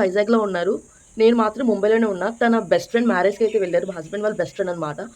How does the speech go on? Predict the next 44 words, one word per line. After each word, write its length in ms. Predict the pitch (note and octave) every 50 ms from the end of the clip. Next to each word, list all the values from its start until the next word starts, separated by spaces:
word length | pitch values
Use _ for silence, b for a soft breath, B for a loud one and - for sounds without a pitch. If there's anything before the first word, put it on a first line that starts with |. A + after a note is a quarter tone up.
| b b b
ఒక 80 | G3+ A3
టూ 180 | A#3+ A#3+ A3+ G#3
డేస్ 160 | G3+ A3 A3+
ట్రిప్ 200 | - A3 - -
లాగా. 140 | G3 F#3 A3 A#3
ఇంకా 120 | A3+ A#3 A#3
టూ 80 | A3+ A3
డేస్కి 320 | G#3+ G#3+ A3+ A3 - C4+ A#3 A3
నేను 160 | G3+ G#3 A3 G#3+
ఎందుకు 220 | G#3 G3+ A3 A3+ A#3+
మళ్ళీ 480 | A3 G3+ F#3+ G3 G3+ G#3+ A3+ A3 - -
అటు 160 | - G3 A3
ఇటు 160 | G#3+ G#3+ - A#3
తిరగడం 300 | A3 F#3+ F#3+ G3+ G#3+ G#3
ఎందుకని 280 | G3 G3 G3 G#3+ G#3 G#3
చెప్పి 240 | G#3 G#3 - C4 A#3
నేనైతే 280 | A3 G3+ F#3+ F#3 F#3+ A3 A3
ఇక్కడ 120 | - G#3 G3+ G3 B B B B B G3
ముంబైలోనే 400 | G3 G3 G3 G#3+ G#3 G#3+ A3 G#3+ G3
ఉన్నాను. 260 | F3+ F3 E3+ F3 G#3+ C4+ C4 b b b b -
ఎప్పుడు 380 | G#3+ G3+ - - A#3 C4 C4 -
పెళ్ళైనప్పటి 400 | A3+ G3+ G#3 G#3+ A#3 A#3 B3 A#3 A#3
నుంచి 140 | A#3 A3+ B3+ - G3+
ఎప్పుడూ 220 | - - A3+ A#3+ A#3+ A3+
అయితే 140 | A3+ A#3+ C4+ A#3+ G#3+
ముంబైలో 240 | F#3+ F#3+ G3 A3 G#3+
ఇలా 140 | A3 - -
ఒక్కదాన్ని 420 | - F#3 - G3 F#3+ G3 G#3 G#3 G#3 F3+
లేను, 240 | F3 F3+ F3 G3 C#4 - b b b b b b b -
ఇదే 180 | A3+ G#3+ A#3+ C4 B3 -
ఫస్ట్ 260 | A3 F#3 F#3+ F#3+ - -
టైమ్ 140 | B3 A#3 A3 G3+
అనమాట 200 | F#3+ E3+ E3 E3
ఇలా 200 | - F#3 F3+ F3+
ఉండడం. 240 | F3+ E3 E3 F#3 A#3 C4 - b b b b b b -
So 100 | - C#4+ D#4+ C4+
మా 40 | B3
హస్బెండ్ 400 | G#3+ G#3+ G3 F#3+ F#3 C4 C#4 C4+
లేనప్పుడు 360 | C4 C4 C4 B3+ C4 A#3+ A#3+ B3 B3 - - - - - - - - - - - F#3+
నా 100 | F#3+ A3 B3+ A#3+
డైలీ 220 | A#3 A#3 A#3 B3
రొటీన్ 360 | B3 B3 A#3+ A#3+ A#3 A#3 A#3 - - -
ఎలా 120 | F#3 G3 G#3+ A3+
ఉంటుందో 380 | A3+ A3 G#3+ G3+ G3 G3 G#3 G#3+